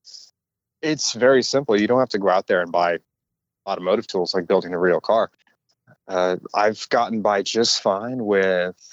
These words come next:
power drills, um, rotary tools like my Dremel, um, smaller scale tools, uh, jeweler's saws. I don't know if you guys are familiar with those.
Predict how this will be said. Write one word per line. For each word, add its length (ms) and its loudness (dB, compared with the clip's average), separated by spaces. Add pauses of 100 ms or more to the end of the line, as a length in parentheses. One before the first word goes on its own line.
(180)
power 360 0
drills, 880 0
um, 580 -12
rotary 420 4
tools 400 -2
like 140 -2
my 100 0
Dremel, 460 0 (800)
um, 360 -12
smaller 480 2
scale 380 2
tools, 580 -4
uh, 80 -4
jeweler's 540 4
saws. 380 0
I 60 4
don't 120 -2
know 60 0
if 100 -6
you 60 -4
guys 180 2
are 60 -10
familiar 320 2
with 120 -4
those. 480 2